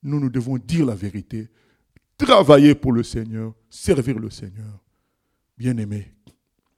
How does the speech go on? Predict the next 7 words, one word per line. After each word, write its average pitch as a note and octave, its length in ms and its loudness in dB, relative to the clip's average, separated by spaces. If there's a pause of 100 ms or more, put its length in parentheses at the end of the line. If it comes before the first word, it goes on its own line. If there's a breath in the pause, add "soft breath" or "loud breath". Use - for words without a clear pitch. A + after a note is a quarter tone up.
(1400)
nous C3+ 140 -2
allons D3+ 200 4
clôturer B2+ 440 0
en B2 80 0
lisant A2+ 320 -4
Apocalypse A#2+ 560 -4
deux, A#2+ 340 -2